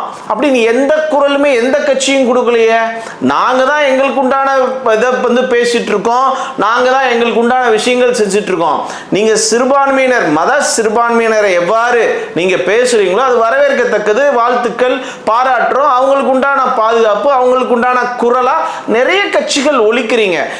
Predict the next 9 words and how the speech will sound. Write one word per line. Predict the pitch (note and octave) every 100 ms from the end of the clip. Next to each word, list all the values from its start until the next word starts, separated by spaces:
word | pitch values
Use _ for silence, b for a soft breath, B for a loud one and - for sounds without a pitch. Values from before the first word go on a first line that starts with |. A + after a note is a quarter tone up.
| B
என்னைக்கு | D#3 A3+ D4 D4+ D4 A3+ G3+
மொழி | A3 C4+ D4 D4 -
சிறுபான்மையினருக்கு | C4 B3+ C#4 C4 C4 C4 B3+ B3 A#3+ - D4
இப்படிப்பட்ட | C#4 G3+ C4 B3 - C4 - B3+
குரூப்னால, | G#3 F3 A#3+ C4+ C4+ G#3+ G3 F#3 G#3 A#3 F3+ B B
இப்படிப்பட்ட | G#3+ G3 D4 C#4+ C#4+ B3+ C#4
கயவர்கள்னால, | A#3+ - G#3+ C4 D#4 C#4+ A3 G#3 F#3+ F3+ F#3 G3
இப்படிப்பட்ட | E3+ - D#4 A3+ B3 -
குரூப்னால, | G#3+ E3 G#3 C4 G#3 G#3 F#3 F3